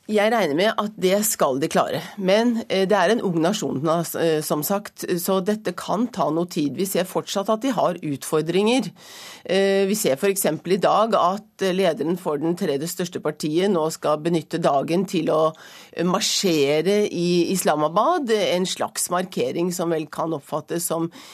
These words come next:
ikke akkurat for å støtte et valgt demokrati. Så det er jo en indikasjon på at fortsatt har de utfordringer når det gjelder å, å skape virkelig støtte for et valgt demokrati.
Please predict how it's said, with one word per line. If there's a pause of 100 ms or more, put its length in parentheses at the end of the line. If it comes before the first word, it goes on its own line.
(120)
ikke
akkurat
for
å
støtte
et
valgt
demokrati. (340)
Så
det
er
jo
en
indikasjon
på
at
fortsatt
har
de
utfordringer (260)
når
det
gjelder (300)
å, (280)
å
skape
virkelig
støtte
for
et
valgt
demokrati.